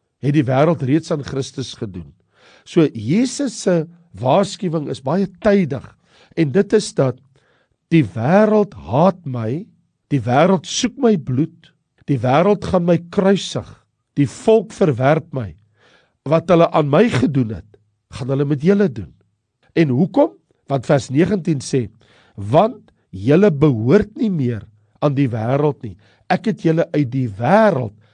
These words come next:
uitverkies." So gelowiges, kinders van die Here, Christene, hulle ontdek nou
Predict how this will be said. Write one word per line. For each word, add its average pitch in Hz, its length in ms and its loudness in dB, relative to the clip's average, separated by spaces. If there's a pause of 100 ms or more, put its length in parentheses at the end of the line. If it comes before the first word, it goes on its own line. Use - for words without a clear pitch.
(180)
uitverkies." - 800 -2 (500)
So 202 220 0
gelowiges, 135 1040 -2 (400)
kinders 220 320 0
van 196 160 -4
die 185 140 -6
Here, 180 320 -2 (300)
Christene, 151 760 -2 (300)
hulle 190 200 2
ontdek 208 560 -2
nou 127 280 -2